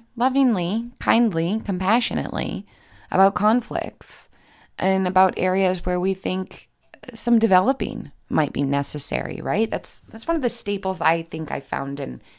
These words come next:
in my relationship with my husband, with Corey, is that we can come to each other with anything. And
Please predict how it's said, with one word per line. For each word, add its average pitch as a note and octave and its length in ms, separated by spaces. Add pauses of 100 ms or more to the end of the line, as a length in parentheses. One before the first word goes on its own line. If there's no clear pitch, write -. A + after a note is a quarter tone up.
(140)
in E3+ 120
my D#3 100
relationship C3+ 720
with - 120
my B2+ 160
husband, - 460
with - 180
Corey, B2 300
is C3 200
that C3+ 320 (1300)
we G#3+ 100
can A#3+ 140
come A3 180
to G#3 120
each F#3+ 140
other D#3+ 160
with D#3 140
anything. A#3 680 (600)
And E3 580